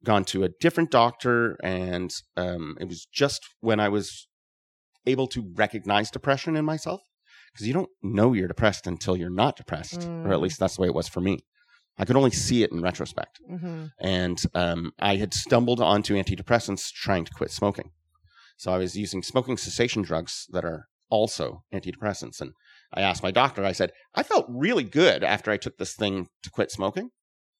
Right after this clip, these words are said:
Speaker 1: And I think it's because I was depressed." So he gave me a different antidepressant, which launched me into a hypomanic episode
Speaker 2: Whoa.
Speaker 1: that lasted to an engagement.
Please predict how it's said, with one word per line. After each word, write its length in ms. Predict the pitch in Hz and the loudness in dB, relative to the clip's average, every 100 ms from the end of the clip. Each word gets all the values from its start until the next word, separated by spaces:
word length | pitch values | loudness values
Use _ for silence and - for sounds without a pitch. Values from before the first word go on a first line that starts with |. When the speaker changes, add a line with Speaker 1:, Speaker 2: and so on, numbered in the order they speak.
| _ _ 104 | _ _ 0
Speaker 1:
And 360 | 104 104 104 - | 2 2 0 -2
I 60 | 98 _ - | -4 _ 0
think 200 | 147 147 | 0 0
it's 120 | - | -6
because 680 | 101 101 92 87 - - - | -6 0 0 -2 -10 -12 -8
I 100 | 90 | -6
was 140 | 87 87 | -4 -6
depressed." 680 | - 107 165 - - - - _ _ _ _ _ | -6 0 0 0 -10 -20 -20 _ _ _ _ _
So 160 | - 107 | -2 0
he 120 | 113 | 4
gave 200 | 113 101 | 2 2
me 180 | 107 98 | 2 0
a 160 | 92 85 | -2 0
different 380 | 139 - 110 - | -2 0 -4 -2
antidepressant, 640 | 98 95 - 92 90 87 78 - | -4 -4 -6 -6 -4 -4 -8 -6
which 400 | 92 - - - _ _ _ _ | -6 -4 -10 -12 _ _ _ _
launched 320 | 104 98 - 85 | 2 4 4 -2
me 160 | 90 | 2
into 280 | 101 104 80 | 2 2 -2
a 40 | 82 | -4
hypomanic 480 | 87 85 87 76 | -4 -4 -6 -4
episode 460 | 85 - - 65 - 92 | -4 -4 -8 -8 -8 -14
Speaker 2:
Whoa. 420 | 85 85 82 - | -12 -12 -12 0
Speaker 1:
that 160 | 98 - 80 | 0 0 -2
lasted 640 | 85 85 95 - 90 - | -2 0 0 -2 -6 -2
to 140 | 92 | -4
an 80 | 76 | -4
engagement. 680 | 69 67 92 90 - 50 | -6 -4 -2 -2 -6 -14